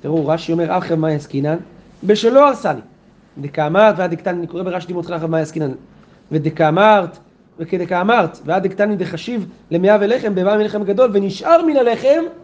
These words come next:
שלא נפרס כולו." אבל אם נפרס כולו, לא חשיבי, הם לא חשובים הפתיתים הפחותים מכזית, זה לא מברכים המוציא, ואין יוצא בהם ידי חובת מצה בפסח. אבל אם הוא לא נפרס כולו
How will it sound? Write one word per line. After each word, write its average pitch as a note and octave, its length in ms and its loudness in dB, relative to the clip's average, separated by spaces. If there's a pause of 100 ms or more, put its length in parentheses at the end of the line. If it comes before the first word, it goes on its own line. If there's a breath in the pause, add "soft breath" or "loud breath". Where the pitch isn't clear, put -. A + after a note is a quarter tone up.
(280)
שלא C#4 300 -2
נפרס G#3 600 -2 (480)
כולו." A3 400 2 (520)
אבל D3 160 -2
אם F#3+ 100 -2
נפרס G#3 360 -4
כולו, C#4 300 2 (340 loud breath)
לא A#3 120 2
חשיבי, G#3 640 -4 (360 loud breath)
הם E3+ 80 -4
לא F#3+ 60 2
חשובים F#3+ 320 -2
הפתיתים G3 520 -4
הפחותים F#3 380 -4
מכזית, F#3 420 0
זה F3+ 60 -6
לא F#3+ 80 0
מברכים G#3 220 -4
המוציא, F#3 280 -4
ואין F3+ 120 -2
יוצא G3+ 140 -2
בהם G3 100 -2
ידי F#3 120 -2
חובת F3+ 260 -2
מצה E3 320 -2
בפסח. A#2+ 260 -12
אבל D#3 140 -4
אם A3+ 100 -2
הוא G#3+ 100 0
לא G3 100 2
נפרס D#3+ 340 -6
כולו C#3 320 -8